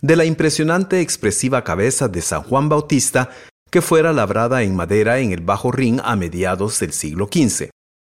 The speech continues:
o la instalación del magnífico crucifijo neobarroco de Georg Pettel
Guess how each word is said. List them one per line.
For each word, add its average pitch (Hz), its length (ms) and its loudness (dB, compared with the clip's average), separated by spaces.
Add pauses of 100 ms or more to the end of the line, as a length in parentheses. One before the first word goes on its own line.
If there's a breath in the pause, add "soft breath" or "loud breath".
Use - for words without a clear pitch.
(200)
o 127 140 6
la 123 100 4
instalación 107 680 0
del 107 140 2
magnífico 101 600 -2
crucifijo 117 720 -2
neobarroco 95 720 0
de 85 320 -4
Georg 104 380 0
Pettel 131 540 0